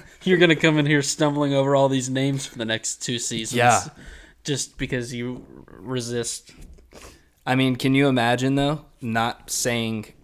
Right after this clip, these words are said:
Speaker 1: I mean, I'll, I'll, since we've covered Attack on Titan, this, can you imagine
Speaker 2: Oh
Speaker 1: not
Speaker 2: my
Speaker 1: saying
Speaker 2: God.
Speaker 1: Eren?
Speaker 2: Yes, it's your same argument over and
Speaker 1: And no,
Speaker 2: over
Speaker 1: listen,
Speaker 2: again.
Speaker 1: Eren or Eren?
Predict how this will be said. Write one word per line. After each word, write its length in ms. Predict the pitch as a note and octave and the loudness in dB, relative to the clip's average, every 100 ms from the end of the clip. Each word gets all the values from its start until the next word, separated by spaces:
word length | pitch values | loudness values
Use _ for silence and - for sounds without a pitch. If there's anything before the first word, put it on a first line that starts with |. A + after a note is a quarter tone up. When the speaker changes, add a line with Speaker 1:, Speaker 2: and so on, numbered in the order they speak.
| _ _ G#2 - | _ _ -20 -10
Speaker 1:
I 120 | B2+ | -4
mean, 180 | A#2+ G#2 | -4 -2
I'll, 220 | A2+ A2+ G2+ | 0 0 0
I'll, 200 | A2+ E3 - _ - - | -6 -6 -20 _ -20 -10
since 200 | B2+ A2 | -8 -6
we've 140 | A2 | -6
covered 240 | A#2 G#2+ | -4 -2
Attack 280 | G2+ A2+ G#2 | -4 -2 -4
on 120 | G2+ | -4
Titan, 320 | - G#2 - G2 | -6 -6 -6 -8
this, 340 | G2 - - _ _ _ _ _ _ | -10 -12 -14 _ _ _ _ _ _
can 100 | B2+ | -4
you 40 | B2+ | 0
imagine 240 | A#2 A2+ | 0 0
Speaker 2:
Oh 40 | |
Speaker 1:
not 60 | A2 | -2
Speaker 2:
my 60 | G#2+ | -2
Speaker 1:
saying 280 | A2+ A2+ G#2+ | -2 -2 -2
Speaker 2:
God. 280 | A2 G#2 - _ | -6 -10 -14 _
Speaker 1:
Eren? 380 | G#2+ A2 A#2+ C#3 | 2 4 4 2
Speaker 2:
Yes, 520 | D3+ D3 D3 C#3+ C3+ | 2 4 4 4 0
it's 200 | C3+ B2+ | -8 -6
your 140 | C#3+ C3 | -4 -4
same 420 | - C3+ C3+ C3+ | -4 -2 -2 -2
argument 640 | B2+ B2 A#2+ B2 A#2 A2 | -2 -4 -4 -6 -6 -6
over 320 | A#2+ B2+ B2+ | -6 -4 -4
and 140 | B2 B2 | -2 2
Speaker 1:
And 80 | C#3+ | 6
no, 140 | C#3+ | 6
Speaker 2:
over 80 | B2 | 6
Speaker 1:
listen, 440 | E3+ A2+ A2 A2+ - _ _ | 4 2 -6 -12 -18 _ _
Speaker 2:
again. 200 | A2 A#2 | 2 4
Speaker 1:
Eren 340 | C3 D#3+ F3 E3 _ _ | 4 0 -2 -8 _ _
or 280 | A2 G#2 - - | -4 -4 -4 -2
Eren? 480 | A2+ G#2+ F#2 F#2+ | -2 0 -4 -10